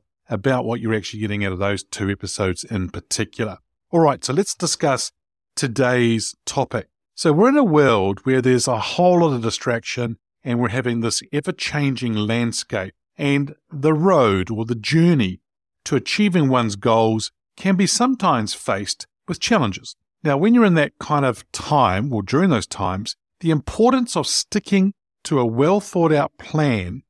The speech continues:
or th-, well-thought-out game plan becomes strong or becomes very evident for us. Now, the game plan is not just a roadmap, 'cause it's also a commitment by you to the approach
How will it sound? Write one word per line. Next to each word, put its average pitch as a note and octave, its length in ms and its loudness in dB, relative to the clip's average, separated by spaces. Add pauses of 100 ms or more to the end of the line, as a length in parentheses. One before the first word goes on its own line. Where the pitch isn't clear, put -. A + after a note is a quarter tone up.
(200)
or C3+ 140 -4
th-, - 160 -16
well-thought-out D3+ 720 0 (160)
game F#3+ 380 4
plan F2+ 460 -10 (260)
becomes C3 640 -2 (200)
strong A2 560 -2 (420)
or G#2 100 -6
becomes A2+ 400 -2
very A#2 320 0 (100)
evident G#2+ 520 -2
for G#2+ 260 -6
us. - 220 -12 (560)
Now, - 220 -2 (120)
the - 80 -6
game A3 300 4
plan D3 260 0
is - 160 -6
not D3+ 200 -2
just - 280 -6
a B2+ 200 0
roadmap, A2 640 0 (280)
'cause C#3+ 180 -2
it's D#3+ 200 -6
also G#3 500 2 (140)
a C3 80 -2
commitment B2 960 -2 (200)
by B2+ 380 0
you D3 520 2 (420)
to F#3+ 160 2
the D#3 180 0
approach - 760 -4